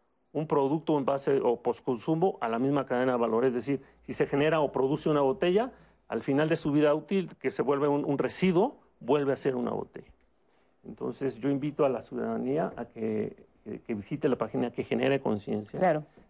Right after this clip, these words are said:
Speaker 1: Es muy importante, eh, hay dos conceptos muy importantes,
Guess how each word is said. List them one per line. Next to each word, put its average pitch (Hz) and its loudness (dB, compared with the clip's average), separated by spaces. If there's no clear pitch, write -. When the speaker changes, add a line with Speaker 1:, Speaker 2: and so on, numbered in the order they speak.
Speaker 1:
Es - -6
muy 165 4
importante, 156 2
eh, 135 2
hay 139 4
dos 156 -4
conceptos 156 -2
muy 170 4
importantes, 143 -2